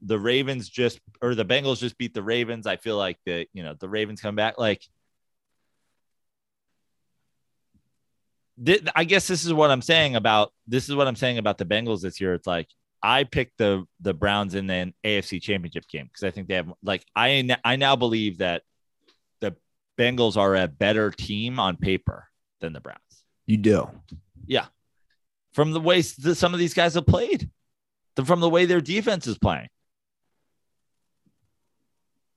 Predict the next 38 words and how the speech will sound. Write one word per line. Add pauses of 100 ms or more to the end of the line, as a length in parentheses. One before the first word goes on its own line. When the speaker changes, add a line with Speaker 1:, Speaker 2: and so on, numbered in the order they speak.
(580)
Speaker 2:
I
just
saw
a
headline
from,
I
was
just
looking
at
the
Bengals
schedule. (840)
Just
saw
a
headline
from
E
S
P
N.
"This
isn't
the
Bengals
of
the
past." (180)
Those
are
exactly
the
titles (120)
that
are
just